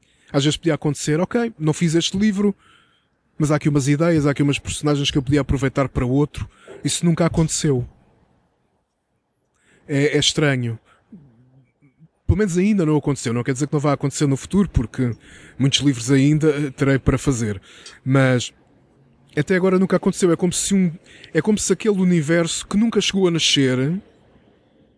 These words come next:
já estivesse morto e totalmente esquecido. E então não vale a pena ir lá buscar coisas,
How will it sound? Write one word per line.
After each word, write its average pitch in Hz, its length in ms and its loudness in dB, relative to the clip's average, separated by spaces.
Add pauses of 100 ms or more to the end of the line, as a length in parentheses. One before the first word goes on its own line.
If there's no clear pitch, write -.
(500)
já 170 140 -2
estivesse 185 420 0
morto 165 500 2 (880)
e 175 60 -2
totalmente 180 380 0
esquecido. 160 680 -2 (920)
E 156 80 0
então 175 240 2
não 196 100 2
vale 185 200 0
a - 20 2
pena 180 220 2
ir - 60 4
lá 170 120 2
buscar 160 300 0
coisas, 147 600 0